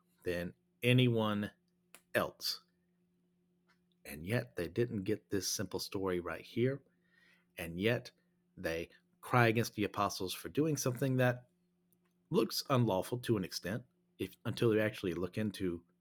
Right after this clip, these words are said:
what's going on. So the question becomes, the Pharisees, they have a big opinion on this. Were the disciples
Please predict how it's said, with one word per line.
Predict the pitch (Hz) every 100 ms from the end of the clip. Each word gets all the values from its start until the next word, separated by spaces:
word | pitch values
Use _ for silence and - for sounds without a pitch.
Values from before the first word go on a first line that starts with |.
| _
what's | 113 -
going | 104 92
on. | 90 135 113 - _ _ _ _ _ _ _ _ _ _ _ _ _ _
So | - 110
the |
question | - 113 -
becomes, | 101 98 196 180 - _ - _ _ _ _ - - -
the | 113
Pharisees, | - 160 165 123 113
they | 110
have | 104 113
a | 104
big | 107 120
opinion | 135 123 202 196
on | 127 110
this. | 127 - - - - _
Were | - 110 196
the | 180
disciples | 170 - 175 185 156 147